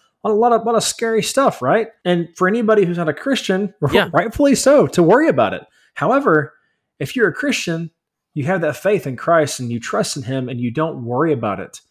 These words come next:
Speaker 1: And I, you know, I've, I've been guilty of getting caught up in that where, "Oh,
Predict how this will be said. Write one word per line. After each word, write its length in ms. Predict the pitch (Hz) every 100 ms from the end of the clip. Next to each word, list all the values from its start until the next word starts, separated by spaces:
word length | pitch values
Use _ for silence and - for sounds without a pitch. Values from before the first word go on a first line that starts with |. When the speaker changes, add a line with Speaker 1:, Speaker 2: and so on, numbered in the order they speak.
| _ _ _ 147
Speaker 1:
And 100 | 170
I, 200 | 240 240
you 120 | 175
know, 260 | 175 175 156
I've, 280 | 160 220 208
I've 240 | 165 220 151
been 240 | 143 110
guilty 600 | 110 147 156 - 104 87 _ _
of 140 | 117 123
getting 240 | 135 143
caught 320 | - 147 147
up 180 | 143 143
in 100 | 117
that 180 | 117 113
where, 260 | 131 135 156
"Oh, 240 | 151